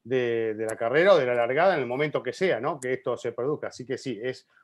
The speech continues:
fundamental. Esa vuelta sirve para dejar todo en condiciones para acelerar y largar. A veces sale bien, a veces sale mal. Eso también es cierto, ¿no? Pero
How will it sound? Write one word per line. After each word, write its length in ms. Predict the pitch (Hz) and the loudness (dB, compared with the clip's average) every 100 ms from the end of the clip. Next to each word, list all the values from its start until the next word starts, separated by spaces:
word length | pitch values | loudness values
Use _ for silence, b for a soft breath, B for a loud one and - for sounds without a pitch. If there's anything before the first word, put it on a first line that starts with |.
| _ | _
fundamental. 800 | 147 160 156 147 131 165 131 - | -2 2 2 4 6 6 6 2
Esa 320 | 139 - 135 | -4 2 2
vuelta 500 | 139 160 160 151 147 | 4 2 2 0 -2
sirve 680 | - 165 156 160 165 175 - _ _ _ _ | 0 -2 -2 2 2 0 -6 _ _ _ _
para 160 | 139 127 | 2 2
dejar 340 | 123 151 147 | 4 2 4
todo 200 | 160 160 | 4 2
en 100 | 151 | 2
condiciones 840 | 143 139 139 - 151 156 156 - _ _ _ _ | 0 0 -2 0 0 0 -2 -6 _ _ _ _
para 600 | 127 123 117 113 110 98 _ | 0 2 2 0 -2 -6 _
acelerar 500 | 123 - 131 139 147 | -6 -4 0 4 6
y 60 | 139 | 4
largar. 320 | 131 127 120 | 2 2 4
A 60 | 135 | 2
veces 260 | 165 170 | 2 2
sale 200 | 180 180 | 2 4
bien, 160 | 214 240 | 4 4
a 60 | 185 | 4
veces 240 | 165 160 | 2 2
sale 220 | 156 147 | 2 2
mal. 300 | 147 147 110 - - | 2 2 0 -6 -10
Eso 260 | 139 147 | -4 -2
también 260 | 131 131 123 | -2 -2 -4
es 120 | 113 | -4
cierto, 380 | 123 104 98 110 | -4 -6 -6 -4
¿no? 260 | 151 175 - | -4 -4 -4
Pero 360 | 131 170 180 | 2 4 4